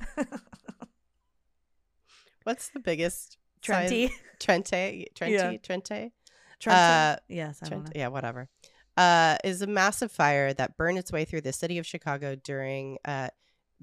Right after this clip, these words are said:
Speaker 1: the month of October, October eighth through tenth in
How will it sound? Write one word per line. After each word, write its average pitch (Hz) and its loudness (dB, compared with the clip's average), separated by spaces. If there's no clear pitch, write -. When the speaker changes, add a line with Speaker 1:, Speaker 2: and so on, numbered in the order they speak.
Speaker 1:
the 139 -8
month 147 -6
of 170 -8
October, 135 -4
October 151 -8
eighth 147 -8
through 160 -8
tenth 143 -8
in 139 -6